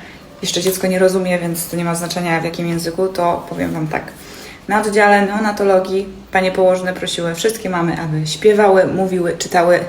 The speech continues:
do inkubatorów. I nawet, e, co wtorek przychodziła pani, mm, na muzykoterapię, żeby śpiewać dzieciom. I też się pytała, w jakim języku chce, żeby śpiewać, bo to ma znaczenie.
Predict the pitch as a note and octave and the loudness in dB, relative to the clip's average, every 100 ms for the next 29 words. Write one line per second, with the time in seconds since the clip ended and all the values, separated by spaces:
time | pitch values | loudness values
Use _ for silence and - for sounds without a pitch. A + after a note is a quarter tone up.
0 | - D#3+ E3+ F3 F3 F3 E3+ E3 D#3+ E3+ | -8 -4 -4 -4 -6 -4 -4 -2 -2 -2
1 | - - - - - - - F#3+ F3+ E3+ | -6 -14 -14 -16 -18 -12 -4 0 0 0
2 | E3+ E3+ D#3+ D#3 D3+ D#3 F#3 E3+ E3 - | -2 -2 0 0 0 -2 2 2 0 -4
3 | F3+ E3 D#3+ F3 D#3+ E3 E3 E3 - - | -4 -2 -2 -2 -2 -2 -4 -10 -18 -14
4 | - F3 E3+ E3+ E3+ E3 E3 E3+ E3 G3+ | -6 -4 -2 -2 0 -2 -2 -2 0 2
5 | G3+ F#3+ F#3 F3 D#3+ D3+ F#3+ F#3 F3 F3+ | 2 0 0 -2 -6 -2 -2 -2 -2 -6
6 | E3+ F3+ E3 E3+ - - - - F3+ F3 | -6 -4 -4 -6 -10 -20 -16 -8 -6 -4
7 | F3 F3 - - F3 - D#3+ D#3 E3 D#3+ | -6 -10 -10 -4 -2 -2 -4 -2 0 2
8 | E3 E3 E3+ F#3 G#3+ G3+ - F3+ E3+ F3+ | 0 0 0 2 2 2 -2 -2 -4 -4
9 | F3+ - F3 E3+ - - - - - - | -8 -2 0 0 -2 -6 -12 -18 -18 -10
10 | F3 E3+ F3+ F3+ F3+ E3 F#3 F3+ | -6 -4 -2 -2 -2 -4 -2 -2